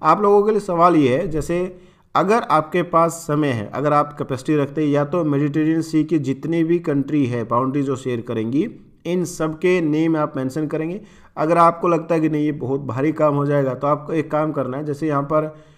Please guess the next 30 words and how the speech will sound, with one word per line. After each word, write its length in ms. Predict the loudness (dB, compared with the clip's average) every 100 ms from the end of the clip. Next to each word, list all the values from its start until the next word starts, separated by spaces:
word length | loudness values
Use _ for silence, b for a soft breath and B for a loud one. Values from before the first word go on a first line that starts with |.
| b b -8
अ, 160 | -4 -2
कुछ 260 | -2 -4
सी 260 | -2 -2 0
दिए 260 | 4 4
गए 140 | 4 2
हैं 120 | 0
छोटे 240 | -4 -4
छोटे, 360 | -2 -4 -4 -8 -12 -6
इनको 260 | -2 2 4
आपको 320 | 4 2 -4
सर्च 340 | 0 0 0
करना 300 | -2 0 0
है, 200 | -6 -8 B B -8
ठीक 140 | -2
है। 260 | -2 -2 -6
अ, 120 | -6
जैसे 280 | -4 -2 -4
टर्नियन 440 | -2 -2 0 0 -2
सी 240 | 0 0
है, 300 | 0 -4 -14 _ _ _ _ _
ठीक, 220 | -12 -6 -2
इनको 260 | 0 6
आप 160 | 6 6
सर्च 260 | 0 -2
करके 280 | -2 -2 0
नीचे 240 | -2 -2 -2
कमेंट 320 | -2 -2 -2
करेंगे। 300 | -4 -2 -4
इसके 340 | -6 -6 0
अलावा 460 | 2 4 4 2